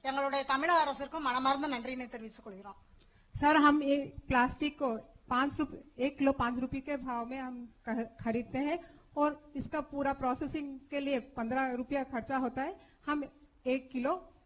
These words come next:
Speaker 2: तीस रुपये के भाव में बेचते हैं। अब तक की हमारी जितनी भी plastic हम लोगों ने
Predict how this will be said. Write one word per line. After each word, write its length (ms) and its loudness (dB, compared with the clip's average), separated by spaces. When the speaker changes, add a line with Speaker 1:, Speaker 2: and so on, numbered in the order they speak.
Speaker 2:
तीस 220 0
रुपये 240 0
के 120 -6
भाव 280 -4
में 220 -8
बेचते 300 -6
हैं। 220 -8
अब 280 -4
तक 80 4
की 460 -6
हमारी 380 -2
जितनी 360 -4
भी 100 2
plastic 640 -4
हम 160 -4
लोगों 220 2
ने 280 -4